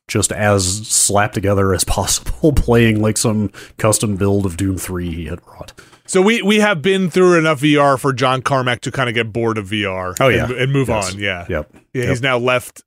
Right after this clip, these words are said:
Speaker 2: Facebook and is on
Speaker 1: Mm-hmm.
Speaker 2: to other things. Uh, so my preamble is, hey, I'm pretty excited about this PlayStation V R two. That being said, I also recognize there has been a lot of movement in the V R space, so as we go through this stuff, I know that the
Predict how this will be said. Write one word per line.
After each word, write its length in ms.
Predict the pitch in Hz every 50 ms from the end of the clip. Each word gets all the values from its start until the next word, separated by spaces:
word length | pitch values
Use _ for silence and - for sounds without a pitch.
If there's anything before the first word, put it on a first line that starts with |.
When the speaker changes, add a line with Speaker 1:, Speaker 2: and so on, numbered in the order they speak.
| _ -
Speaker 2:
Facebook 640 | - 208 214 202 - - - 202 196 185 - 180
and 80 | 139 127
is 140 | 123 120 113
on 220 | 131 120 117 120 151
Speaker 1:
Mm-hmm. 100 | 143 123
Speaker 2:
to 60 | 113
other 160 | 107 107 104
things. 480 | 104 175 180 175 165 165 160 151 - - _ _ _ _ _ _ _ _ -
Uh, 300 | 165 170 170 165 156 143
so 160 | 120 - 196
my 200 | 185 202 214 220 214
preamble 520 | - 214 214 196 190 185 180 175 170 170
is, 460 | 151 151 160 156 151 151 143 123 - _ _
hey, 480 | - 147 170 180 170 165 156 143 143 - _ _ -
I'm 180 | 160 175 190 190
pretty 260 | - 190 196 185 175
excited 480 | 170 - - - 165 156 156 151 147 143
about 360 | 139 139 139 135 131 135 - 143
this 140 | 127 123
PlayStation 520 | - - 135 135 123 - 143 120 107 123 117
V 120 | 107 113
R 180 | 107 107 107 104
two. 420 | - - 226 214 208 202 202 202 - _ _ _ _ _ _ _ _ _ _ -
That 260 | 120 143 160 170 160
being 260 | - 165 160 156 147
said, 500 | - - 160 151 143 143 139 139 131 135 - _ -
I 140 | 123 131
also 280 | 139 139 135 127 - 143
recognize 680 | 127 127 127 123 - 131 113 117 123 123 123 120 117
there 120 | 113 117 110
has 140 | 117 113 101
been 120 | 113 110
a 60 | 107
lot 180 | 104 107 107 101
of 80 | 95 104
movement 420 | 135 180 202 196 170 190 196 165
in 80 | 156 147
the 80 | 139 131
V 140 | 127 127
R 160 | 131 135 135 131
space, 320 | - - 147 139 135 127
so 120 | - 131 131
as 180 | 135 135 135
we 80 | 117 127
go 140 | 113 120 113
through 220 | - 160 170 165
this 180 | 147 147 139 -
stuff, 360 | - 165 143 139 135 - - _ _ _ _ _ _ _ _ _ _ _ -
I 160 | 120 120 123
know 180 | 127 127 123 123
that 180 | 120 117 - -
the 180 | 117 110 123